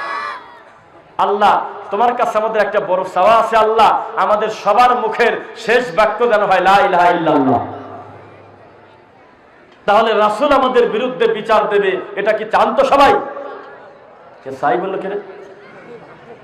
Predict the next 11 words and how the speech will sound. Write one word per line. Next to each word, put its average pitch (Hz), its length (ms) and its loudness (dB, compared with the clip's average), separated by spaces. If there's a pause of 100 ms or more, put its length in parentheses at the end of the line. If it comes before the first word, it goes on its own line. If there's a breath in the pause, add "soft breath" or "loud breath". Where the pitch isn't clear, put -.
এ, 147 60 -4
মানুষই 196 320 0
নষ্ট 226 280 0
করছে 170 180 -2
নাকি? - 240 -6 (1080)
এটা 190 160 -2
কি 220 120 -4
চেতে-, 226 260 -2
চাইতে 233 280 2
পারি 262 240 2
আমরা? 285 420 4